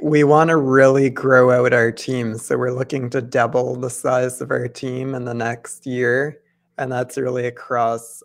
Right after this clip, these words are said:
all departments. So we wanna continue to invest in our product and our customer success teams, as well as our sales and marketing teams.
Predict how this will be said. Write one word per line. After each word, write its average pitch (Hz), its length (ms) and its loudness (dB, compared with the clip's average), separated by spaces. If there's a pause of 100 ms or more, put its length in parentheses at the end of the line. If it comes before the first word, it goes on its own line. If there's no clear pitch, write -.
all 113 300 -8
departments. 120 840 -12
So 117 380 -10
we 117 160 -12
wanna 117 320 -12
continue 135 600 -12
to 135 100 -8
invest 123 600 -4
in 120 100 -6
our 110 160 -6
product 139 720 -4
and 127 100 -12
our 110 180 -6
customer 113 680 -12
success - 720 -8
teams, 127 680 -12 (420)
as 127 200 -8
well 135 240 2
as 131 160 -4
our 120 140 -2
sales 117 560 -8
and 113 140 -10
marketing 107 600 -12
teams. - 480 -20